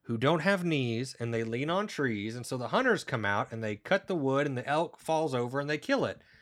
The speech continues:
The next sentence says, "There are bulls as big as elephants." And so somewhere in that five hundred years, someone mistranslated and equated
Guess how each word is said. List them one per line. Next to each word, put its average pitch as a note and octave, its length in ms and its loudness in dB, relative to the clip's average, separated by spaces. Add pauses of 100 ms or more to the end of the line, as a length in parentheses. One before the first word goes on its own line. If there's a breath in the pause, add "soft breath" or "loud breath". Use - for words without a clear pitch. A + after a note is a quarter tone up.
(240 soft breath)
The A#2+ 160 2
next D#3 400 2
sentence D3 760 -2
says, C3+ 500 2 (400 soft breath)
"There E3 260 6
are D3+ 140 8
bulls C3 720 2 (100)
as B2+ 220 4
big E3 320 4
as C#3+ 120 4
elephants." D#3 680 2 (480 soft breath)
And D#3 180 2
so F3+ 160 4
somewhere B3+ 1040 4 (380 soft breath)
in G3 180 2
that F3+ 280 6 (380)
five G3+ 300 6
hundred F3 360 0
years, C#3+ 520 2
someone G#3+ 580 2
mistranslated C3 1120 2
and C#3+ 140 -2
equated E3 640 2